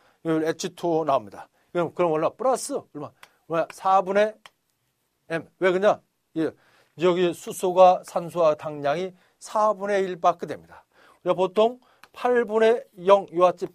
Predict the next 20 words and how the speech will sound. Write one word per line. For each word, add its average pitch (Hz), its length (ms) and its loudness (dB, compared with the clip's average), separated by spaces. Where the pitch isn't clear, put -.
어, 151 180 -2
사-, - 300 -14
수소, 185 400 -6
예, 135 180 -6
산소양을 190 720 -2
있을 151 260 -10
때 196 200 -4
빼줍니다. 147 540 -2
예. 95 120 -20
이게 208 120 -2
팔이 294 280 -4
뭐냐? 214 340 0
이게 170 220 0
팔이 196 260 -2
뭐냐? 175 340 0
요건 175 320 -2
즉 139 240 -6
수소의 208 720 -2
당량, 170 400 -4
즉 202 260 0